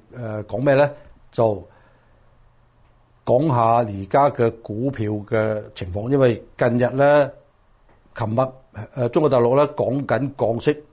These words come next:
噉啊，香港嘅股票都跌得相當之犀利，係咪？噉但係睇到咗十五號嘅時候呢，亦都係琴日啦，高盛呢係發布咗佢一個報告。噉佢呢個報告顯示係噉，噉樣講啊，佢話由於內地房地產行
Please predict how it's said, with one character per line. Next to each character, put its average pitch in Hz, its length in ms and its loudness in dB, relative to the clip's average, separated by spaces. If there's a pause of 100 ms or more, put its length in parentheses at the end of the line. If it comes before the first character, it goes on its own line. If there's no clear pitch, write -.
(140)
噉 135 140 0
啊， 117 80 0
香 147 200 2
港 117 220 0
嘅 123 100 -2
股 120 140 -4
票 110 160 -2
都 127 120 0
跌 120 180 -10
得 - 160 -6
相 127 220 -2
當 123 120 -4
之 123 60 -6
犀 135 120 -2
利， 107 160 -2
係 90 100 -6
咪？ 120 200 -4 (480)
噉 170 240 -4 (160)
但 127 160 2
係 123 140 2
睇 117 240 -4
到 147 120 2
咗 147 340 2
十 - 160 0
五 - 40 -2
號 131 320 2
嘅 - 20 2
時 107 140 -2
候 110 100 2
呢， 147 140 4 (280)
亦 135 100 -4
都 156 100 4
係 156 100 2
琴 110 220 -4
日 127 40 0
啦， 139 200 2 (520)
高 175 200 6
盛 131 200 2
呢 151 160 4
係 123 260 4
發 117 220 -2
布 120 260 -2
咗 143 100 0
佢 127 140 -2
一 139 160 2
個 117 80 -2
報 110 260 -2
告。 104 300 -4 (280)
噉 208 120 2
佢 180 140 2
呢 214 100 4
個 - 140 -2
報 139 100 2
告 135 180 2
顯 131 200 -4
示 131 180 -4
係 120 100 0
噉， 127 320 -8 (100)
噉 117 120 -4
樣 135 120 -2
講 117 180 0
啊， 120 60 0
佢 - 20 -10
話 120 280 2 (440)
由 113 260 0
於 185 380 -2
內 135 320 4
地 127 180 0
房 98 320 -8
地 123 200 0
產 135 240 0
行 101 180 -6